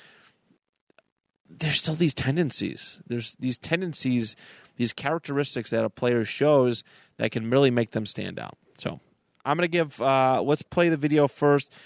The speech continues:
This was hard because the clip that I received, I did not get to see them get set in any kind of formation, but it did seem, uh, this is six minutes, twenty-seven seconds left in the fourth quarter. Commanders are down thirteen to twenty, and it's third and fourteen. It did seem to be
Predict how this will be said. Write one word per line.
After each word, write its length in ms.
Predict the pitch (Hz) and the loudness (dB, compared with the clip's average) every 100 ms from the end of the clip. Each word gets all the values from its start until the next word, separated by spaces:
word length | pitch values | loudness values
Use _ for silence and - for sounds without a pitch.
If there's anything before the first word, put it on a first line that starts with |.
| - - | -20 -6
This 180 | 170 220 | -4 -2
was 80 | 165 | 0
hard 320 | 185 185 175 | 2 2 0
because 220 | 180 160 | -2 -4
the 80 | 135 | -4
clip 260 | - 190 | -6 -4
that 160 | - - 120 | -4 -4 -2
I 160 | 135 | -2
received, 600 | 170 175 - 190 196 170 | 0 -4 -4 -4 -4 -2
I 60 | 117 | -2
did 160 | 117 | -2
not 240 | 127 139 - | -2 -4 -4
get 140 | 135 | -8
to 80 | 123 | -6
see 200 | - 139 | -6 0
them 300 | 127 123 123 - - _ _ | 2 2 0 -10 -20 _ _
get 200 | 117 110 | -8 -6
set 480 | - 139 131 - - | -4 0 0 -2 -8
in 140 | 117 | -6
any 200 | 120 123 | -6 -6
kind 200 | - 123 | -6 -6
of 60 | 113 | -4
formation, 640 | 117 110 123 123 - 117 | -2 0 0 0 -2 -2
but 100 | 107 | -2
it 160 | 110 - | -2 2
did 180 | 156 147 | 2 2
seem, 440 | - 147 143 139 - - - - | 2 4 2 0 -6 -20 -20 -6
uh, 240 | 113 110 110 | 2 4 4
this 200 | 123 160 | 2 2
is 320 | 151 - - | 2 0 -4
six 320 | - - 185 180 | -4 -2 -2 0
minutes, 220 | 175 160 | 0 0
twenty-seven 540 | - 160 - 156 143 | -4 -4 0 0 0
seconds 420 | - 143 143 127 | -2 -4 -4 -6
left 260 | 127 131 120 | -2 0 0
in 80 | 113 | -6
the 60 | |
fourth 320 | 107 127 131 - | -4 -2 -2 -2
quarter. 360 | - 127 123 | 4 4 4
Commanders 420 | - 127 131 131 | 0 -2 -2 -2
are 60 | 123 | -2
down 260 | 120 117 110 | 0 0 0
thirteen 460 | 127 135 - 143 | -2 -2 -4 -2
to 60 | 123 | -2
twenty, 440 | - 131 139 147 - - - - - _ - | 0 0 2 0 -4 -18 -20 -20 -20 _ -6
and 160 | 117 117 | -4 -4
it's 100 | - | 2
third 240 | 131 139 | 4 4
and 100 | 127 | 2
fourteen. 480 | - 127 - 139 135 | 4 4 4 2 2
It 160 | 107 | 2
did 180 | 156 170 | 2 0
seem 200 | - 175 | 0 0
to 60 | 151 | 2
be 340 | 143 139 131 | 2 2 0